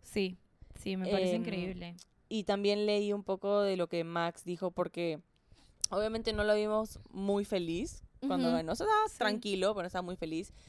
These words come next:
Speaker 2: Y le preguntan, "Bueno, ¿y qué tal? ¿Cómo, cómo te
Speaker 1: ¿Qué
Speaker 2: sientes
Speaker 1: piensas?
Speaker 2: después de esta par-, <laughs> de esta carrera, tú y el equipo?". Y me dijo, "Bueno, claro, el consenso es que estamos felices, pero yo no estoy feliz",
Speaker 1: <laughs>
Speaker 2: dijo.
Speaker 1: Me
Speaker 2: Yo no
Speaker 1: encanta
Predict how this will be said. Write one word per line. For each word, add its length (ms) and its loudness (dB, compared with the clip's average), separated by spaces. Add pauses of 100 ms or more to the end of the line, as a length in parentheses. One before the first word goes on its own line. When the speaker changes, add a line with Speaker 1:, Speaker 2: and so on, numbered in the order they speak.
(320)
Speaker 2:
Y 500 2
le 100 4
preguntan, 640 0 (300)
"Bueno, 340 2
¿y 60 0
qué 120 0
tal? 300 4
¿Cómo, 380 -2
cómo 200 -2
te 120 -6
Speaker 1:
¿Qué 60 -10
Speaker 2:
sientes 200 0
Speaker 1:
piensas? 80 0
Speaker 2:
después 240 -2
de 60 -2
esta 20 -2
par-, 160 4
<laughs> 240 -4
de 80 2
esta 160 0
carrera, 460 4
tú 160 0
y 60 2
el 60 0
equipo?". 240 -6
Y 40 -8
me 60 -10
dijo, 140 -4 (300)
"Bueno, 240 4
claro, 220 6
el 80 6
consenso 460 0
es 100 -2
que 60 -6
estamos 260 -4
felices, 600 -6 (400)
pero 160 4
yo 180 2
no 80 -2
estoy 220 -4
feliz", 280 -6
Speaker 1:
<laughs> 140 -2
Speaker 2:
dijo. 160 -10 (720)
Speaker 1:
Me 180 0
Speaker 2:
Yo 100 4
no 80 4
Speaker 1:
encanta 200 0